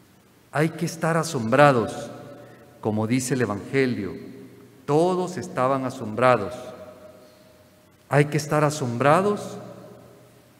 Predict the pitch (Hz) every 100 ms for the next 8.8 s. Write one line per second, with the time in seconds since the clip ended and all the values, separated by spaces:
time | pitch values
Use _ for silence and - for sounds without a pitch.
0 | _ _ _ 120 120 120 117 131 123 -
1 | 113 92 - - - - - _ _ -
2 | 110 110 117 113 139 139 - - - -
3 | - - - - - - - _ _ _
4 | _ _ - 123 127 110 139 139 135 -
5 | - - - - - 120 117 127 120 110
6 | 104 98 - 95 87 87 85 87 87 -
7 | - - - - _ _ - 104 107 107
8 | 110 110 131 190 226 - -